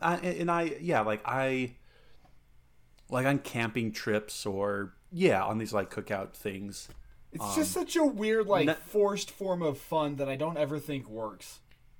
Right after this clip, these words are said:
Speaker 1: Yeah, yeah. It, it, it does. It, it takes a lot of prep, and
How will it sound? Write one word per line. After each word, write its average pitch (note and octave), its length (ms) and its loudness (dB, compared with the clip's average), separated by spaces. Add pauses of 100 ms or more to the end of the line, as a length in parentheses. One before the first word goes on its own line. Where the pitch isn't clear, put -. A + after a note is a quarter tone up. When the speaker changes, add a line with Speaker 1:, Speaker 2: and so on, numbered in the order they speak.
(680)
Speaker 1:
Yeah, G#2+ 540 0 (200)
yeah. A2 400 2
It, D#3 240 0
it, D#3 160 -2 (640)
it C3+ 260 -2
does. D3 380 2
It, - 260 -10
it - 120 -8
takes C3+ 260 -2
a C#3+ 40 -4
lot C3+ 180 4
of C3+ 120 -4
prep, G2 400 -2 (600)
and B2+ 340 0